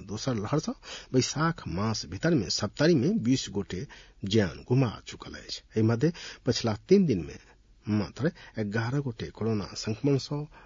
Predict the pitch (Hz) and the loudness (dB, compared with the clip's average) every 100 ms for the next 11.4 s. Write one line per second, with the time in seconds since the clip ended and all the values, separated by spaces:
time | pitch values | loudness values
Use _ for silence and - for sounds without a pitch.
0 | - 135 139 123 82 69 - - - - | 0 4 6 4 -4 -16 -18 -20 -12 -10
1 | 107 65 60 - - - - - - - | -10 -12 -8 -8 -8 -16 -20 -20 -20 -20
2 | _ _ _ _ - - - - - - | _ _ _ _ -20 -20 -20 -20 -20 -20
3 | - - - - - - 165 208 202 160 | -20 -18 -18 -16 -10 4 6 6 4 6
4 | 131 165 196 196 120 147 - 104 123 151 | 8 8 8 8 8 6 4 4 4 6
5 | 113 98 139 160 92 117 - 131 160 151 | 4 2 2 2 0 -6 -2 4 6 6
6 | 120 - - 113 170 147 104 85 - 123 | 2 -4 -6 0 2 2 0 -8 -6 0
7 | 120 117 135 139 110 101 104 113 127 - | 6 8 8 6 4 2 2 0 0 0
8 | 147 - - - - - _ - 98 123 | -2 -2 -12 -20 -20 -20 _ -2 2 4
9 | 139 160 127 123 120 147 135 104 85 - | 4 4 6 6 4 4 4 4 0 0
10 | 104 170 117 113 120 113 110 98 151 135 | 4 6 4 2 2 4 2 4 6 6
11 | 110 - - 101 | 2 -2 -6 -8